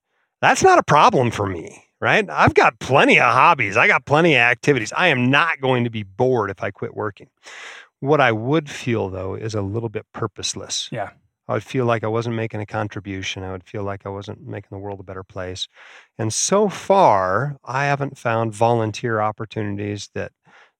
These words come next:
Speaker 1: that make me feel that way, the same way as, as paid work and running my own business does.
Speaker 2: I agree. That's, you know, I've talked about this with others. I think I had Chris Mamuel on here. We talked about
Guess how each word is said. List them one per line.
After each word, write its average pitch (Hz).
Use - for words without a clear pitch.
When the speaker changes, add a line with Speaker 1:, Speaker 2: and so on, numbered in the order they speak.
Speaker 1:
that 92
make 113
me 95
feel 92
that 80
way, -
the 107
same 113
way 98
as, 95
as -
paid 123
work 107
and 98
running 104
my 98
own 98
business 92
does. -
Speaker 2:
I 160
agree. 147
That's, 180
you 220
know, 202
I've 180
talked 190
about 156
this 156
with 147
others. 139
I 147
think 151
I 127
had 127
Chris 143
Mamuel 135
on 123
here. 123
We 120
talked 135
about 123